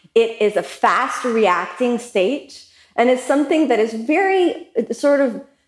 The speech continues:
in a knee-jerk kind of reaction pattern. It's something that you remember without consciously remembering that you remember it. I'm gonna say that again 'cause that was a little confusing. It's something that you remember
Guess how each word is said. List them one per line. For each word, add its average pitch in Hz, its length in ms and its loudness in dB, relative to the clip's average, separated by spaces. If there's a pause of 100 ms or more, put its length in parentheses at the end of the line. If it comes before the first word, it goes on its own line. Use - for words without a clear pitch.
(100)
in 269 160 4
a - 20 4
knee-jerk 247 760 0 (540)
kind 233 220 0
of 180 160 -2
reaction 185 560 0
pattern. 151 560 -2 (280)
It's 240 160 -2
something 269 600 0
that 208 420 0 (100)
you 247 560 2
remember 220 640 2
without 208 540 -2
consciously 220 640 -2
remembering 202 720 0
that 202 120 -2
you 240 180 0
remember 240 460 2
it. 339 200 0 (340)
I'm 208 80 -2
gonna 240 160 0
say 220 180 2
that 190 120 4
again 170 300 0
'cause 214 80 -8
that - 80 -2
was 170 120 -4
a 175 40 2
little 180 200 4
confusing. 180 680 -2 (300)
It's 233 200 2
something 269 360 2
that 254 160 0
you 233 160 0
remember 190 920 0